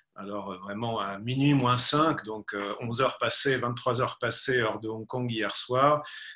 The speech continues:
euh, euh, par, euh, publication au journal officiel de Hong Kong. Donc, je voudrais revenir un petit peu sur, euh, euh, ne-, non pas sur le contexte direct, mais sur le contexte plus large, euh, dans lequel cette loi, euh, est apparue.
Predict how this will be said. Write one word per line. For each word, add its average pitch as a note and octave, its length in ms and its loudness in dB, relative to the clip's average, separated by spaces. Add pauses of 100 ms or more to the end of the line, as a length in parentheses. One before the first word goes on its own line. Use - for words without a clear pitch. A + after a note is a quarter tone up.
(120)
euh, G#2+ 500 -2 (720)
euh, G#2 400 -4 (100)
par, A#2+ 240 4
euh, G2+ 540 -4
publication C#3 680 2
au B2+ 40 2
journal B2 340 2
officiel A#2+ 540 0
de A2+ 40 -2
Hong G#2+ 200 -4
Kong. F2+ 200 -14 (380)
Donc, B2 100 -2
je A#2+ 60 -4
voudrais D#3 160 6
revenir E3+ 300 6
un D3+ 80 6
petit D3+ 180 -2
peu E3 140 2
sur, B2+ 340 0
euh, A#2+ 360 4 (720)
euh, A2+ 380 2
ne-, B2+ 200 -2
non C#3 240 0
pas D3+ 160 4
sur B2+ 240 2
le A#2+ 100 0
contexte C3 460 -2
direct, C#3+ 400 0
mais A#2 100 -4
sur A2+ 200 -2
le A2+ 100 -2
contexte B2+ 460 -4
plus C3 100 -6
large, D3 420 2 (500)
euh, A#2 180 4
dans A#2+ 160 4
lequel A#2+ 520 4
cette - 260 0
loi, C3+ 400 6
euh, A2+ 40 2
est A2 220 0
apparue. C3 580 2